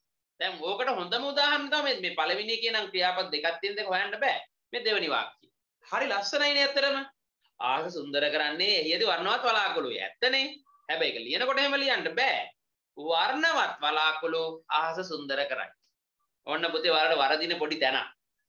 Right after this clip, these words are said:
හරි පොඩි මාක් එකක් දාගන්න මතක තියාගන්න. කැමති නම් වැරදි එකයි හරි එකයි නෝට් එකක් දාගන්න.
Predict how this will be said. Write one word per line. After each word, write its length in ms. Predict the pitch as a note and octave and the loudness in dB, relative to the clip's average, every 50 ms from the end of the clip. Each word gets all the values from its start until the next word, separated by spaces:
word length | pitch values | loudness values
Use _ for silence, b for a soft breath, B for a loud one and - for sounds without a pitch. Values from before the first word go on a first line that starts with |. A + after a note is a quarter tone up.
| _ _ _ _ _ _ _ _ _ _ - | _ _ _ _ _ _ _ _ _ _ 0
හරි 160 | C#3+ D#3+ E3 | 0 0 0
පොඩි 180 | D3 C#3+ C#3+ | 0 -2 -2
මාක් 320 | C#3 B2+ B2+ C3+ C#3 - D3+ | 0 0 0 0 0 0 0
එකක් 240 | C#3 C#3 C3+ B2 C3 | 0 0 0 2 2
දාගන්න 340 | B2+ C3 C#3 D3 D#3+ D#3+ D#3 | 0 2 2 2 2 0 0
මතක 260 | C3 B2 A#2 B2+ B2+ B2+ | 0 0 0 0 0 0
තියාගන්න. 420 | B2+ B2+ B2+ C3 C#3 D3 D3+ D#3 D#3+ | 2 2 2 4 4 2 2 2 2
කැමති 360 | D#3+ C#3+ B2+ B2+ B2+ B2+ C3+ | 2 2 0 0 0 -2 0
නම් 160 | C3+ C3+ B2+ | 0 0 2
වැරදි 280 | B2 B2 B2+ B2+ B2+ C3 | 2 2 2 2 2 0
එකයි 180 | B2+ B2+ B2+ C3 | 2 2 2 2
හරි 180 | B2+ B2 B2 | 2 2 0
එකයි 200 | A#2+ A#2 A#2 A#2 A#2 | 0 2 2 0 0
නෝට් 280 | A#2 A#2+ A#2 - - | 0 -4 -4 -2 -2
එකක් 200 | A#2+ A#2+ A#2 B2 | 0 0 0 2
දාගන්න. 420 | B2+ C3 C3+ C#3+ D3+ D#3+ E3 F3+ | 2 2 2 4 2 2 2 2